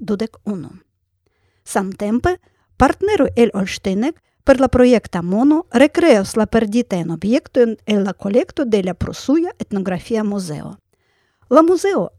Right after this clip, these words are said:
tiaspeca, e-, la unua en Germanio, estis kreita en mil naŭcent dek du en la Königsberga Zoo. En la tuta Orienta Prusujo oni kolektis kaj transportis al Königsbergo originale en konstruaĵojn de ligna kirko,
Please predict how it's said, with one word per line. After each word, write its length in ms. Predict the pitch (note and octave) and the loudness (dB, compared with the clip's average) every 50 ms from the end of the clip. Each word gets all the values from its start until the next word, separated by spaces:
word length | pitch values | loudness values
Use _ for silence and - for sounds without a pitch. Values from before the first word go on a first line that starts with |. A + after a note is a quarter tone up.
| _ _ _ _ _ | _ _ _ _ _
tiaspeca, 640 | - A#3 G3 F#3+ - - - A3 G#3 G3 - G#3 - - - | 0 0 0 0 -2 -4 -4 -4 -4 -2 -4 -6 -8 -6 -6
e-, 140 | A3 - - | -6 -2 0
la 120 | G#3+ G#3+ | 2 2
unua 340 | G#3 G#3+ A#3+ B3 B3 G#3+ - | 2 2 2 2 2 0 0
en 160 | - G#3 G#3 F#3 | -2 -4 -4 -2
Germanio, 600 | G3 F#3 F3+ F3+ F3 F3 F#3+ A3+ C#4+ D#4+ E4 D#4 - _ _ _ _ _ _ _ | -2 -4 -2 -2 -4 -2 0 0 2 2 2 0 -4 _ _ _ _ _ _ _
estis 320 | - G4+ - - E4+ - | 0 0 0 -2 -6 -8
kreita 500 | - - B3 A#3+ A#3 A#3+ B3 - - - | -4 2 4 4 4 4 2 -2 -4 -2
en 240 | - G#3+ G#3+ G3 F#3 - _ _ | -2 -2 -2 -4 -6 -10 _ _
mil 320 | A#3+ B3+ C4 C4 A#3+ A3 G3+ | 2 4 4 4 4 2 -2
naŭcent 480 | G3+ F#3 F3+ F3 - - - F#3 F#3 | -2 -2 -4 -4 -6 -6 -6 -6 -6
dek 160 | E3+ F3+ F3+ G3 | -6 -6 -6 -2
du 220 | G3+ C4+ F4+ G4 - - - _ _ _ _ | 0 0 0 0 -2 -8 -20 _ _ _ _
en 160 | E4 G4+ F#4+ | -2 0 0
la 80 | - - | 0 -2
Königsberga 720 | - A3+ G3 F3+ F3+ F3+ F3+ G3 G3+ A3 A#3 G#3+ A3 G3+ | -2 -2 -2 -2 -4 -6 -4 -4 -4 -4 -2 -2 -4 -4
Zoo. 300 | E3+ - D#3 C3 - - _ _ _ _ _ _ _ _ _ _ | -4 -6 -8 -8 -10 -14 _ _ _ _ _ _ _ _ _ _
En 140 | - A#3 A3+ | -2 0 0
la 120 | G3+ G3 G3 | 2 0 0
tuta 360 | - C4+ C4 - - - - - | -2 -4 -4 -4 -6 -10 -8 -6
Orienta 420 | G3+ G3+ G3 F#3 G3+ G#3+ A3 - E3+ | -4 -2 -2 0 0 -2 -2 -4 -6
Prusujo 600 | - F#3+ F3+ F3+ - - A3 A3+ C4 C#4 C#4 C#4+ - _ _ _ _ _ _ | -8 -10 -12 -14 -10 -6 -4 -2 -2 -2 -2 -4 -6 _ _ _ _ _ _
oni 220 | - F4 F#4 F4+ | 0 2 4 4
kolektis 640 | D4+ - - A3 F#3 G3+ B3 C4+ - - A3+ - - | 2 2 2 2 2 2 0 0 0 -2 -4 -2 0
kaj 140 | - A3+ G3 | 0 0 0
transportis 640 | - - F3 F3 - - - B3 B3+ A#3+ - F3 - - | -2 -4 -6 -6 -8 -2 0 2 2 2 -2 -6 -6 -6
al 180 | G3+ G3+ G3 - | -6 -6 -2 0
Königsbergo 800 | A#3 A#3 G#3 F#3 E3+ E3 E3 F3 F3+ F3+ F3+ G#3 G#3 A#3+ C#4 C4+ - _ _ _ _ _ | 2 2 2 2 -2 -4 -6 -4 -4 -2 -2 -2 0 -2 -2 -2 -4 _ _ _ _ _
originale 580 | - A#3+ A#3+ C4 A#3 D4 D4+ D#4+ F4+ F#4+ E4 A#3 | 2 4 4 6 6 6 6 6 6 4 2 0
en 120 | G#3 G3 | 0 0
konstruaĵojn 720 | - A3 G3 - - - G#3 A3 A3+ A3 G#3+ G3 G3 F#3 F3+ | -2 -4 -4 -2 -2 -2 0 2 2 2 0 0 0 -2 0
de 140 | E3 F#3+ G3 | 0 0 0
ligna 380 | G#3+ B3 D#4 C4+ A#3 F3+ D#3+ D3+ | 2 2 0 0 -2 -4 -6 -8
kirko, 560 | - - - C#4+ D#4+ D4+ - - B3+ B3 - | -4 0 0 0 0 0 0 -2 -2 -2 -2